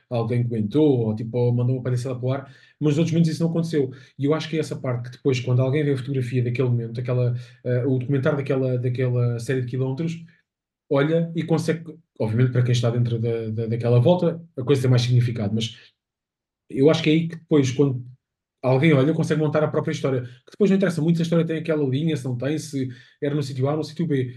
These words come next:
mas quem vê aquilo tem a sua interpretação, como é óbvio, não é? E como as pessoas também não estão ali a olhar muitas vezes direto para, diretamente para a câmara, ou a fazer uma pose, ou não sei o que mais, a coisa passa e aquele momento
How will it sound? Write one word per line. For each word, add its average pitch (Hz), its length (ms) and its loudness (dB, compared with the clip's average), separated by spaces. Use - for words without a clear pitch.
mas 139 160 -2
quem 196 180 4
vê 131 220 0
aquilo 131 300 -4
tem 131 140 -2
a - 40 -4
sua 120 160 -6
interpretação, 120 560 -6
como 123 140 -4
é 123 40 2
óbvio, 139 200 -2
não 131 100 -4
é? 156 120 -8
E 156 120 0
como 202 240 8
as 185 100 4
pessoas 143 200 2
também 151 200 2
não - 20 -4
estão 151 380 2
ali 147 140 2
a 151 40 4
olhar 139 220 2
muitas 139 260 -2
vezes 127 200 0
direto 127 220 -2
para, 135 220 -4
diretamente 139 460 -2
para 135 140 -4
a 123 60 -6
câmara, 123 460 0
ou 131 80 -2
a 120 40 -4
fazer 127 160 2
uma 147 160 2
pose, 143 360 2
ou 123 60 0
não 127 60 0
sei 120 80 -8
o 123 40 -10
que 135 40 -6
mais, 160 220 -4
a 156 60 -4
coisa 165 240 2
passa 180 460 -2
e 165 100 4
aquele 175 180 6
momento 175 380 6